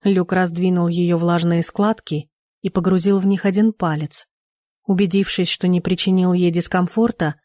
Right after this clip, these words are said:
он добавил еще один, двигаясь очень осторожно, словно она представляла собой какую-то драгоценность. «Как ты?» «Я чувствую себя восхитительно», судорожно выдохнула Эбби. Люк навис над ней и начал медленно входить в нее,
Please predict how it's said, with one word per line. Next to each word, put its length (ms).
он 160
добавил 400
еще 480
один, 400
двигаясь 560
очень 280
осторожно, 680
словно 400
она 160
представляла 680
собой 320
какую-то 440
драгоценность. 1000
«Как 300
ты?» 300
«Я 260
чувствую 440
себя 320
восхитительно», 840
судорожно 580
выдохнула 680
Эбби. 340
Люк 300
навис 360
над 200
ней 300
и 40
начал 340
медленно 460
входить 480
в 40
нее, 320